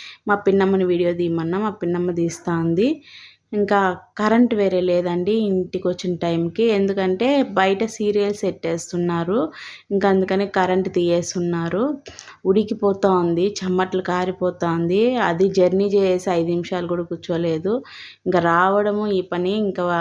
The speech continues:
అందరూ వచ్చేస్తారనేసి గబగబా అని చేస్తాను.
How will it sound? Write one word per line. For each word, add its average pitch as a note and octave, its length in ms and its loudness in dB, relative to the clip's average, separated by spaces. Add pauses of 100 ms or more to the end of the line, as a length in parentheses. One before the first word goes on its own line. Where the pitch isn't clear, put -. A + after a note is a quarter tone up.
(140)
అందరూ F3+ 340 2
వచ్చేస్తారనేసి E3 1120 -4 (120)
గబగబా E3 460 0
అని F3+ 100 0 (100)
చేస్తాను. D#3 840 -2